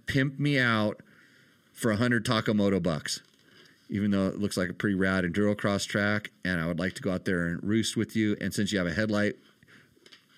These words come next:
you're so lucky that your dad made you a super awesome headlight." I would like to think that the kid actually did that, but I'm just doubting the capacity of a ten-year-old at this time. But they have the internet and they can learn things. They can learn things, like,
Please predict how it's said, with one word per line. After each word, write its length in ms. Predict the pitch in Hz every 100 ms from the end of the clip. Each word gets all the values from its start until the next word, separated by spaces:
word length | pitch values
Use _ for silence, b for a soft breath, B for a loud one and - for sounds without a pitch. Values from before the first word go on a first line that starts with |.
| B _ -
you're 140 | 117
so 260 | - - 135
lucky 320 | 127 120 117
that 80 | 104
your 120 | 95
dad 280 | 113 104 101
made 240 | 101 101
you 100 | 95
a 20 | 90
super 320 | - 117 104
awesome 260 | 101 95
headlight." 380 | 92 101 104 110 B B B B
I 140 | - 131
would 100 | 151
like 220 | 127 123
to 60 | 101
think 320 | - 120 120
that 160 | 107
the 60 | -
kid 600 | - - 123 127 139 -
actually 380 | - 123 - 127
did 260 | 117 135 135
that, 280 | 143 160 B B B -
but 100 | 95
I'm 200 | 90 - - _ -
just 200 | 120 98 -
doubting 480 | 107 95 110 113 113
the 100 | 110
capacity 520 | - 101 101 104 110
of 40 |
a 60 | 90
ten-year-old 500 | - 107 113 113 110
at 120 | 107
this 140 | - -
time. 240 | 110 113
But 260 | 101 - -
they 80 |
have 140 | 101 113
the 120 | 120
internet 260 | 120 113 113
and 100 | 101
they 60 |
can 140 | 98 98
learn 200 | 104 107
things. 360 | 117 110 113 B B B B B B B B - _ _ _ _ _
They 100 | 104
can 140 | 107
learn 200 | 101 104
things, 340 | 104 107 101 92
like, 180 | 95